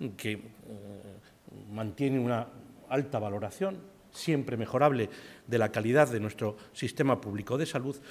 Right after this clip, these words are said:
o como todavía mucho más importante es la percepción que se recoge de los propios beneficiarios, de los propios usuarios, que somos todos los castellanos y leoneses, a través de esa muestra, eh, comparativa también con otras comunidades, como es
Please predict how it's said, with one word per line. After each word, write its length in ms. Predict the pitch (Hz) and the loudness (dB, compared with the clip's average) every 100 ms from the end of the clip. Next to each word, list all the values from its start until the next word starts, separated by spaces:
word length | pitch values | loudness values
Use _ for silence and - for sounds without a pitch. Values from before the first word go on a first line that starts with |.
| - - - | -18 -2 2
o 120 | 123 | 4
como 520 | 139 131 127 - - - | 4 4 2 -4 -12 2
todavía 360 | 123 127 156 | 4 6 6
mucho 240 | 143 139 151 | 6 4 2
más 160 | 151 | 2
importante 580 | 156 175 - 180 180 185 | 2 2 6 4 6 2
es 160 | 185 139 | 2 4
la 120 | 120 | 4
percepción 680 | - 107 123 104 - 190 208 - - - | 4 -2 -4 -2 6 6 6 -2 -12 -4
que 120 | 120 | -2
se 120 | - | 0
recoge 520 | 107 101 160 - 175 175 - - - | -2 2 2 2 -2 -4 -16 -16 -8
de 180 | 123 113 | 0 0
los 160 | 110 | 0
propios 400 | - 147 147 156 | 4 4 6 4
beneficiarios, 760 | 135 113 104 107 160 165 156 170 | 6 4 0 -2 4 4 4 -2
de 60 | 127 | -2
los 100 | 113 | 0
propios 340 | 139 131 139 | 0 0 0
usuarios, 400 | 123 151 151 170 170 - - | 0 4 4 4 0 -12 -2
que 140 | 127 | -2
somos 360 | 117 147 139 - | 2 2 2 2
todos 320 | 147 143 143 | 2 2 0
los 160 | 123 - | -6 -6
castellanos 480 | 107 - 113 120 127 | -8 -4 -2 -2 -2
y 60 | |
leoneses, 380 | 131 123 120 - - - - - | -4 -2 -4 -8 -12 -14 -14 0
a 120 | 110 | 0
través 480 | 104 104 127 - 110 | 2 2 2 0 -2
de 280 | 123 160 117 | -2 0 -2
esa 140 | 110 | -2
muestra, 500 | 113 135 139 143 175 - | 2 2 0 -2 -4 -4
eh, 240 | 117 107 101 - - | -8 -6 -8 -12 -10
comparativa 600 | - 107 110 107 143 139 | -4 0 2 2 4 4
también 280 | 120 120 131 | 4 2 0
con 140 | 113 117 | 0 -2
otras 280 | 117 127 | -2 -4
comunidades, 500 | 131 131 123 123 131 | -2 -2 0 0 -2
como 220 | - 113 | -2 -4
es 120 | 123 | -4